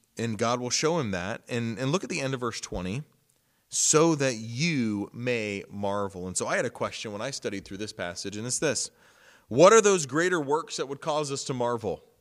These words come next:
What are those greater works that would cause us to be astonished at God's character?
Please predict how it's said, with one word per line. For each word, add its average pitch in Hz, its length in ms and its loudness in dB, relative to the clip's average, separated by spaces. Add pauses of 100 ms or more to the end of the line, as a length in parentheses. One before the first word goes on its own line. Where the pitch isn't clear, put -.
(600)
What 120 120 0
are 147 40 4
those 127 240 2
greater 120 280 0
works 117 380 -4
that 92 140 -2
would 98 160 -10
cause 117 400 -4
us 98 320 -4
to 101 380 -2
be 98 180 -6
astonished - 1080 -2 (1400)
at 95 180 -2
God's 92 380 0
character? 80 680 -4